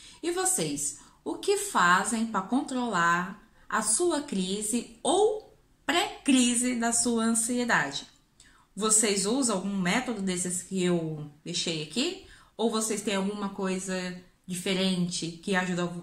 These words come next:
a, é, deixar vocês mais calmos? Deixam aqui nos comentários, assim, quem sabe eu posso também usar e ver também se funciona comigo. E vocês também podem usar essas dicas que eu passei pra ver se funciona com vocês.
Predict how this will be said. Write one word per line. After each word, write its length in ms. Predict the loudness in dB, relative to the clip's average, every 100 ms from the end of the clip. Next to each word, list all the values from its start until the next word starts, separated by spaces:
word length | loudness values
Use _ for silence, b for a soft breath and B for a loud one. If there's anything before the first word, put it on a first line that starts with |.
| -10
a, 160 | -4 -2
é, 320 | -2 -2 -4
deixar 300 | -2 0 0
vocês 280 | 0 -2 -2
mais 260 | 0 0
calmos? 360 | 0 -4 -6 -16 -20 b b b b -4
Deixam 380 | 0 2 2 0
aqui 360 | -4 0 2
nos 240 | 4 0 -4
comentários, 720 | -6 -6 4 6 6 4 -2
assim, 600 | -2 -2 -2 -2 -6 -8
quem 160 | -4 -2
sabe 320 | 2 2 2
eu 100 | -2
posso 300 | -2 -2 -2
também 380 | -2 -4 -4 -4
usar 580 | 0 6 6 4 -2 B B B -10
e 100 | -4
ver 240 | -2 -2
também 240 | -2 -2
se 140 | -2 -4
funciona 420 | -4 -4 -4 -6
comigo. 580 | -8 -4 -2 -2 -6 -8 B -20 -12
E 80 | -4
vocês 300 | -2 0 0
também 260 | 2 2
podem 260 | 0 -2 -2
usar 300 | 0 0 0
essas 320 | -2 -6 -6
dicas 300 | -4 -4 -6
que 60 | -6
eu 60 |
passei 640 | -6 -4 -2 -2 -2 -6 B -10
pra 140 | -6
ver 120 | -4 -4
se 140 | -6
funciona 640 | -8 -4 -4 -2 -4 -4
com 160 | -6 -8
vocês. 680 | -2 -2 -2 -4 -6 -6